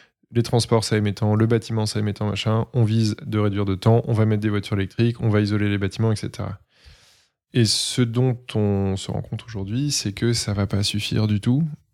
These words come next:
parce que le climat, c'est une limite, il y en a neuf, et en fait, quand on commence à résoudre un problème, typiquement les voitures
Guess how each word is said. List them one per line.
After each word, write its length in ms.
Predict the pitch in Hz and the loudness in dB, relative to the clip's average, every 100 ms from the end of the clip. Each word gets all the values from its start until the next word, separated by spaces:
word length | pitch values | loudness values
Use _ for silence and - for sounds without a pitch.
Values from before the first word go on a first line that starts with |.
| - | -4
parce 220 | 107 - | -2 0
que 80 | 117 | 2
le 140 | 107 | 2
climat, 340 | 101 104 107 104 | 2 4 4 4
c'est 160 | - | 0
une 80 | 101 | -2
limite, 440 | 98 107 139 - | 0 2 2 0
il 80 | 101 | -2
y 40 | 104 | 0
en 80 | |
a 100 | 95 | 2
neuf, 440 | 95 107 135 - - | 2 4 2 -2 -10
et 100 | 113 | -4
en 80 | 104 | -2
fait, 220 | - 117 | 2 2
quand 200 | - 98 | 2 0
on 80 | 98 | 2
commence 440 | 101 107 113 110 | 4 4 4 2
à 60 | 101 | -2
résoudre 420 | 98 95 107 101 117 | -4 -2 -2 -2 2
un 120 | 107 | 0
problème, 460 | - 107 110 120 120 - | 2 0 0 0 -4 -12
typiquement 600 | 113 104 - 104 98 92 | -12 -12 -4 0 0 0
les 100 | 92 | 0
voitures 420 | 92 - 120 131 | -2 2 2 2